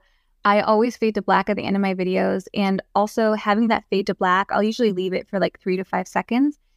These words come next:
in case, say, like, say it's a really great video or it's a really great trailer, right? We have them fade to black at the end of the trailers too. Then I can later, if I want to, like, post that trailer to Pornhub or something to drive traffic, I can go in and over that blacked,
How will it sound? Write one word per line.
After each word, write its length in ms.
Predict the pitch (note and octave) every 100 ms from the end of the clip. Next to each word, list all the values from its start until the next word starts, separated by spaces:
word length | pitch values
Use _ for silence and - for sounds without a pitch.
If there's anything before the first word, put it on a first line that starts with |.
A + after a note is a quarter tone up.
| _ -
in 120 | G#3+
case, 240 | A#3+ A3+
say, 160 | - G#3
like, 240 | F#3+ - _
say 220 | - C4
it's 260 | A3+ - G#3
a 60 | G3
really 180 | G3
great 220 | F#3+ F#3+ -
video 360 | F#3 F#3 F3+
or 120 | -
it's 100 | G#3
a 40 | G3
really 180 | G3+ F#3+
great 180 | F#3
trailer, 340 | - F#3 E3+ E3
right? 220 | E3+ F3
We 80 | G3+
have 140 | F#3+
them 160 | F#3+ F#3+
fade 180 | F#3 E3+
to 60 | F3+
black 220 | D#3+ -
at 80 | -
the 80 |
end 140 | G3 G3
of 60 |
the 80 | -
trailers 420 | - F3 E3 E3+
too. 360 | - F3+ F3+ A3 - _ _ _
Then 180 | A3 G#3
I 120 | G#3+
can 240 | A#3 C#4 A3+
later, 360 | F#3 F#3 G#3
if 160 | A3 -
I 160 | F#3+ F#3
want 320 | F#3+ F#3 -
to, 200 | G3 F#3+
like, 180 | F#3+ -
post 260 | G3+ G3
that 140 | F3+ -
trailer 320 | - F#3 F#3
to 140 | G#3
Pornhub 360 | - F#3+ G3 G3
or 80 | F#3+
something 320 | F#3 - F3+
to 120 | -
drive 240 | F3+ F3 F3+
traffic, 640 | - F#3+ - C4 E4 _ _ _ _
I 80 | G3
can 160 | G#3 G#3
go 180 | G#3
in 280 | G3+ G3 F#3+
and 160 | - G3+
over 220 | G3+ G3
that 200 | F#3+ -
blacked, 420 | G3+ F#3+ G3 -